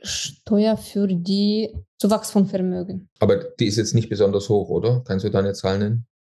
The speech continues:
Speaker 1: Bei sieben Prozent denke ich, das muss ich eigentlich nachgucken. <laughs> Man, wir können einfach sagen, dass man bezahlt
Speaker 2: Ja, ja.
Speaker 1: keine, keine Steuer für die Erbschaft.
Speaker 2: Dann haben wir jetzt schon eine ganze Menge, ja, besprochen. Also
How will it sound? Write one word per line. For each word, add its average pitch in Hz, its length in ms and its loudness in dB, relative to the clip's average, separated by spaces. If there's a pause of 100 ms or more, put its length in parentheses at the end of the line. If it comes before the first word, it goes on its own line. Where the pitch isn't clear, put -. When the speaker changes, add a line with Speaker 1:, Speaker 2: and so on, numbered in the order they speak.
(240)
Speaker 1:
Bei 202 240 4
sieben 202 280 0
Prozent 202 520 -2
denke 190 240 -2
ich, 202 100 -10
das - 200 -6
muss 196 200 0
ich - 240 -12
eigentlich 196 480 -4
nachgucken. 202 680 2 (220)
<laughs> 339 220 -4
Man, 170 200 2
wir 226 140 0
können 226 320 2
einfach 202 300 0
sagen, 190 340 0
dass 180 300 -4
man 185 240 0
bezahlt 185 340 2
Speaker 2:
Ja, 180 60 -6
ja. - 40 -18 (120)
Speaker 1:
keine, 202 420 0
keine 240 280 4
Steuer 202 380 0
für 196 280 -6
die 190 380 0
Erbschaft. - 680 -4 (520)
Speaker 2:
Dann 131 160 6
haben 180 120 4
wir 151 60 4
jetzt - 140 2
schon 143 100 -2
eine 127 80 0
ganze 139 240 0
Menge, 151 480 -2 (280)
ja, 120 180 2
besprochen. 127 500 -2
Also 107 400 0